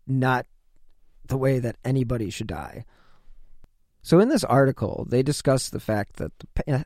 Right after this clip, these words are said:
the past two months, the police had been centering their investigation on a twenty-four-year-old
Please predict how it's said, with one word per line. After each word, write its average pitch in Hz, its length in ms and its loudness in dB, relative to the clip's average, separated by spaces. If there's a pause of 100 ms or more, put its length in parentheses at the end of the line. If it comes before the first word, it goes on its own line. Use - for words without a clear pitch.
(100)
the - 100 -6
past 190 320 4
two 143 100 2
months, 120 260 -2
the 101 120 -10
police 131 380 0
had 120 160 -2
been 101 360 -4
centering 120 480 -2
their 101 140 -4
investigation 101 720 -6 (440)
on 143 120 0
a 147 60 6
twenty-four-year-old 135 1120 0